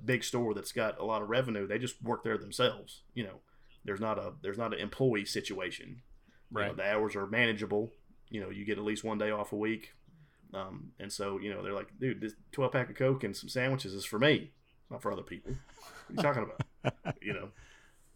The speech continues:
Speaker 1: and things like
Speaker 2: Was
Speaker 1: this,
Speaker 2: it a, was
Speaker 1: so.
Speaker 2: it a turkey sandwich?
Speaker 1: You know, I don't know, I don't know the, the meat of choice, you know, kind of thing, but, uh,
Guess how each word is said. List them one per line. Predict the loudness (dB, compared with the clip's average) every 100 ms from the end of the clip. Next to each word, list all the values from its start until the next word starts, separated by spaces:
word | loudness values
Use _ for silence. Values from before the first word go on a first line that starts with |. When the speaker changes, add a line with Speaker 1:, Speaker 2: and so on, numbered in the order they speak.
| -14
Speaker 1:
and | -6
things | -4 -4
like | -6 -2
Speaker 2:
Was | 2 2
Speaker 1:
this, | 2
Speaker 2:
it | 0
a, |
was | 2
Speaker 1:
so. | 2
Speaker 2:
it |
a |
turkey | 4 2 2
sandwich? | 0 0 0 -6 -14 -20 -20 -16 -6 4
Speaker 1:
You | 8
know, |
I | 8
don't | 8
know, | 6 8
I | 8
don't | 8
know | 6 6 4
the, | 0 0
the | 0
meat | 0 -2
of | -4
choice, | -2 0 0 -4 -10 -14 -18 -10
you | -10
know, | -10 -10
kind | -8 -8
of |
thing, | -8 -8 -8
but, | -10 -12 -14 -2 2 6 6 8
uh, | 4 6 4